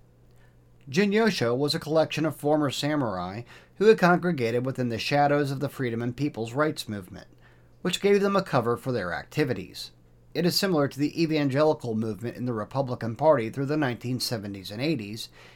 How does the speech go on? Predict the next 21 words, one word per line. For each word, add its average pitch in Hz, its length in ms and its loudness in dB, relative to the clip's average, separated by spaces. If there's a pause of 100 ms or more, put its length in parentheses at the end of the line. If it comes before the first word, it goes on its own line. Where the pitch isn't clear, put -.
and 151 280 0
having 131 340 -2
just 165 280 2
enough 139 240 0
sway 120 500 0
and 107 220 -6
votes 131 420 0 (280)
to 131 80 -4
interfere 151 380 2
with 127 120 0
both 120 240 -4
party 131 440 0
and 117 240 -4
congressional 101 600 -6
business, 123 680 -2 (200)
or 185 240 6
the 170 140 2
varying 165 340 4
degrees 127 480 0
of 127 100 -4
socialist 117 640 -4